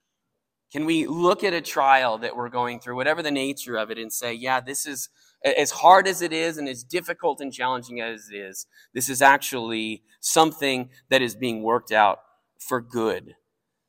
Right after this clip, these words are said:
Can suffering and difficulty that come with trials ever be considered more than just painful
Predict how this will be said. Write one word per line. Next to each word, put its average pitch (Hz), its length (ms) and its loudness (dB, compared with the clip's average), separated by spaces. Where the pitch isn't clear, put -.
Can 135 120 -8
suffering 175 540 0
and 139 100 -4
difficulty 131 680 -8
that 95 240 -14
come 160 280 -2
with 135 140 -6
trials 98 640 -4
ever 135 220 -2
be 143 140 0
considered 127 600 -4
more 131 440 0
than 127 220 -6
just 120 300 -12
painful 135 800 -10